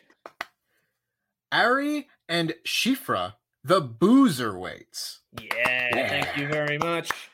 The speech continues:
Speaker 2: Angelic Angelo Mercado. Yes,
Speaker 1: Yeah.
Speaker 2: thank you.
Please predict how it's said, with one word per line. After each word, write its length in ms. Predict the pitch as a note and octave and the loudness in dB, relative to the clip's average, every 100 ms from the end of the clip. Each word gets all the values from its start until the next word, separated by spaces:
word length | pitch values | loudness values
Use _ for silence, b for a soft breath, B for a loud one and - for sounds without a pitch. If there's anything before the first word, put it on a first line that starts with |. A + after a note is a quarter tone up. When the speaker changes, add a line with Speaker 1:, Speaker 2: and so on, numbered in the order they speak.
| b b b b | b b b b
Speaker 2:
Angelic 760 | A3 C#4 C4+ G#3+ C#4 B3+ B3+ - | 2 2 2 0 2 4 2 0
Angelo 500 | G#3 G#3 G3+ F3 E3 | 0 0 2 4 4
Mercado. 800 | D3+ C3+ - C3+ A#2+ A2 G2 F#2+ F#2 _ - | 2 -2 -4 -4 -4 -6 -8 -10 -20 _ -8
Yes, 200 | A#2 A2+ | -4 0
Speaker 1:
Yeah. 400 | - - - - - - - | 2 2 0 -4 -6 -8 -10
Speaker 2:
thank 220 | C3+ - | -10 -2
you. 340 | D3 D3 C#3 | 2 2 2